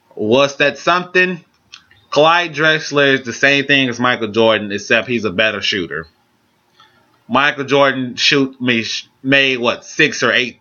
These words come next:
threes in that game, in a single game. They won, I think, in five or six. I don't know. I'm not fact checking that.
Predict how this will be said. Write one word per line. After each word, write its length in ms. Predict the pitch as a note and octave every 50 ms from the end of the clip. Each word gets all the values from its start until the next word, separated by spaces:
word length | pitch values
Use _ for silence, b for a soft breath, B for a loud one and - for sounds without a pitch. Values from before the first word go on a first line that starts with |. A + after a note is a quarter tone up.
| _ _
threes 380 | - C#3 C3+ B2+ A#2+ A2+ G#2+ G2
in 80 | G#2 G#2+
that 220 | G2+ G2+ E2 F#2+
game, 420 | G#2 G2 F#2 E2+ E2 E2 D#2+ D#2 _ _ _ _ _ _
in 100 | B2+ A#2+
a 60 | G#2+ G2+
single 320 | - C3+ C3 B2 A#2 G2+
game. 400 | G2+ G#2 F#2 E2 C#2+ C2+ C2 - _ _ _ _ _ _ _ _ _ _ _ _
They 200 | G#2+ A#2+ B2+ B2+
won, 340 | A#2 A#2 A#2+ A#2 A2+ A2 G#2+
I 80 | G2
think, 160 | - C#3+ C#3+ F#2+
in 140 | D#2 - _ _
five 340 | - G#2+ G#2+ G2 F#2+ F2+ D#2+
or 60 | E2+
six. 400 | E2 - - A2 F2+ D2 C#2 -
I 80 | F#2+ G#2
don't 160 | G#2 F#2 E2
know. 80 | D#2+ D2+
I'm 140 | D#2 F2+ G2
not 180 | E2+ D#2 -
fact 240 | - E2 D2 - -
checking 240 | F2 D#2 - D2+ D2+
that. 280 | D#2+ D#2 D2+ D2 -